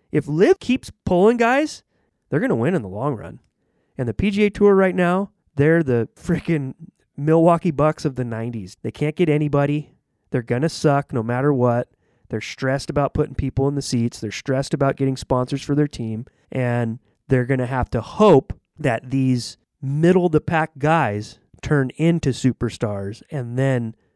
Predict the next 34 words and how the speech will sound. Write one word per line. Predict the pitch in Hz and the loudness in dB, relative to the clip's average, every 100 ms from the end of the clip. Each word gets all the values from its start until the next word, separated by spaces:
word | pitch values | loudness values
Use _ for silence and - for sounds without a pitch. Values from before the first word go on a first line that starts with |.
| _ _ _ _ - | _ _ _ _ -4
they're | 127 123 | -2 0
able | 127 123 117 | -2 -2 -4
to | - | -6
market | 110 117 117 - - | -4 -4 -4 -6 -4
those | 113 - | -6 -4
superstars | 110 - 113 - 104 95 | -8 -8 -8 -8 -8 -8
as | 110 | -12
such, | - - 98 - - - _ _ _ | -10 -8 -8 -12 -20 -20 _ _ _
to | - | -10
then | 120 123 120 113 - _ _ | -6 -4 -6 -8 -14 _ _
sell | - - 143 143 127 | -12 0 2 4 2
those | 123 117 - | 2 0 0
tournaments | 127 110 110 110 107 | -2 -2 -2 -6 -8
to | - 120 | -6 -4
the | 110 | -2
big | 110 117 - | -2 -4 -4
corporate | 120 110 120 | -4 -2 -2
entities | 110 107 - 113 107 110 | -2 -4 -4 -2 0 -2
and | 104 | -6
the | |
commercial | 101 113 110 107 - 104 | -8 -4 -2 -2 -2 -2
makers | 107 98 98 104 107 - _ _ _ _ | -4 -6 -8 -8 -10 -16 _ _ _ _
to | - 127 113 | -4 0 0
get | 113 135 127 - | -2 -4 -2 -2
eyes | 127 120 117 | -2 -2 -2
on | 113 113 | -6 -6
them | 104 98 101 _ _ _ - | -8 -10 -14 _ _ _ -10
and | 117 110 | -10 -4
get | 127 - | -6 -2
to | 131 | -4
a | 110 | -2
point | - 123 113 | -2 -4 -4
where | 123 120 | -4 -4
they | 117 113 107 | -2 -4 -6